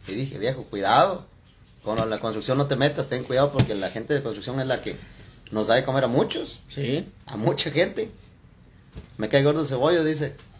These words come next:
Speaker 1: Muchos nos ponen en mensaje, nos ponen todo eso. "¿Qué miedo tienen?", dice Uguiñi. "¿Miedo a qué? Estamos arreglándolo. Ya vieron, ya hablamos con mi compa, este, Freddy".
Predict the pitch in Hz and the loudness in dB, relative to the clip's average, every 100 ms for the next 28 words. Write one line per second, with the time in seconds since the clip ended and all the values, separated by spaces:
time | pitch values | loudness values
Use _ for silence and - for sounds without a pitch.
0 | - - - - - - - - - - | -20 -20 -20 -20 -20 -20 -20 -20 -20 -20
1 | - 131 165 226 202 156 143 180 170 123 | -6 6 6 6 2 0 2 2 2 -2
2 | 120 117 110 160 170 143 120 139 147 143 | -2 -2 4 4 4 -2 -4 -2 0 2
3 | 147 151 135 - - - - - - - | 2 2 -4 -14 -20 -20 -20 -20 -20 -20
4 | - - - - - - - - - 127 | -20 -20 -20 -20 -20 -20 -20 -14 -2 2
5 | 147 156 147 143 160 160 156 143 151 139 | 4 4 2 2 2 2 2 2 2 2
6 | 139 131 123 120 - 120 127 165 190 143 | 2 0 0 -4 -4 -6 -2 0 0 -2
7 | - - - 156 233 214 220 339 - - | -6 -14 0 4 6 6 6 4 2 -16
8 | _ _ - 170 214 185 170 196 254 247 | _ _ -2 0 4 4 6 4 4 0
9 | 226 226 - - - 165 208 220 196 190 | -4 -8 -14 -14 -2 4 6 6 4 4
10 | 202 202 175 156 190 190 180 165 143 - | 4 2 -2 -2 -2 0 2 2 0 -6
11 | - - - - - - - 131 135 - | -20 -20 -20 -20 -20 -20 -14 -10 -8 -4
12 | 139 131 117 110 - _ - 185 240 | -2 0 0 -4 -12 _ -4 2 2